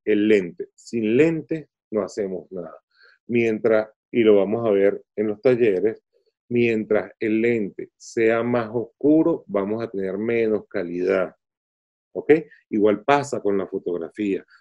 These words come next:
Un lente de cuatro punto cinco no, no es lo mismo que un lente de uno punto ocho de diafragma, porque entra mayor incidencia de luz a la cámara. Hoy en día, aunque hay los aros de luz que los utilizan los youtubers,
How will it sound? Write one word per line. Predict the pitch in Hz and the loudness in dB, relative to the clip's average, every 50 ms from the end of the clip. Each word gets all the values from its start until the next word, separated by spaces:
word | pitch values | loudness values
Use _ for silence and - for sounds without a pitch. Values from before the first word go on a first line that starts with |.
| _ _ | _ _
Un | - 107 110 | -2 0 0
lente | 110 117 117 120 - 135 | 2 2 2 4 6 6
de | 123 107 | 4 4
cuatro | - 107 104 101 120 123 | 4 2 2 2 2 0
punto | 110 123 113 101 98 90 | 0 0 -2 0 -2 -2
cinco | - - 143 147 147 143 - 127 110 - | -2 -2 -2 -2 -2 -2 -2 -4 -2 -2
no, | 110 110 107 104 | 0 0 2 2
no | 104 107 | 2 0
es | 107 104 | 0 0
lo | 110 117 113 | -2 -2 0
mismo | 117 123 131 135 127 127 131 123 - | 0 0 0 0 0 -2 -4 -4 -2
que | - | -2
un | 101 98 98 101 98 - - | -4 -2 -4 -6 -8 -8 -4
lente | 107 110 110 107 110 107 131 127 | -2 0 0 0 0 0 2 2
de | 117 101 | 4 4
uno | 95 92 95 107 101 - | 2 2 0 -2 -2 -2
punto | - 120 110 98 - - 92 | -2 -2 -2 -2 -2 0 2
ocho | 101 117 135 127 123 - - 98 | 4 4 4 4 2 0 -2 -4
de | 90 87 | -2 -2
diafragma, | 87 87 80 - - 101 101 95 90 78 85 82 - _ - - - - _ | -4 -6 -8 -8 -6 -6 -4 -4 -4 -6 -10 -18 -20 _ -20 -20 -20 -14 _
porque | - 113 110 - 117 110 | -4 -4 -2 -2 0 0
entra | 107 110 110 139 131 120 | 0 0 2 2 2 4
mayor | 104 101 95 92 87 87 107 131 143 151 147 | 2 0 -2 -4 0 4 6 8 8 6 6
incidencia | 143 127 98 - - 98 95 92 95 98 98 98 92 - - 113 | 2 -2 -4 -6 -4 -4 -2 -2 0 -2 -2 -4 -4 -4 -2 -2
de | 95 85 82 | -2 -2 -4
luz | 82 92 110 139 143 139 - _ _ _ _ _ - | -2 0 2 2 2 0 -4 _ _ _ _ _ -10
a | 92 | -10
la | 85 85 - | -10 -10 -10
cámara. | _ - 92 87 87 87 82 82 - _ _ - - - - _ - | _ -6 -6 -4 -4 -6 -10 -12 -18 _ _ -20 -20 -20 -20 _ -2
Hoy | 98 98 104 | 2 2 4
en | 107 110 123 | 4 4 2
día, | 127 135 139 131 117 98 - - _ _ - | 2 4 4 4 4 4 2 -4 _ _ -6
aunque | 98 101 101 98 92 - - | -2 -2 -2 -2 -2 -2 -2
hay | 95 92 98 | 0 2 2
los | 101 113 110 - - _ _ | 2 0 -2 -4 -8 _ _
aros | - 113 113 113 117 110 101 98 87 90 | -4 -2 0 2 2 2 2 0 0 0
de | 95 90 | -2 -2
luz | 95 104 120 120 - - | 2 4 4 4 4 2
que | - 101 | 0 -2
los | 101 98 | 0 0
utilizan | 101 98 - 98 92 87 - 113 113 | -2 -2 -2 -2 -4 -4 -4 -4 -4
los | 117 110 98 | -2 -2 -2
youtubers, | 87 85 85 - - 127 131 131 120 110 107 95 87 | -2 -6 -4 0 4 6 6 6 6 6 4 4 2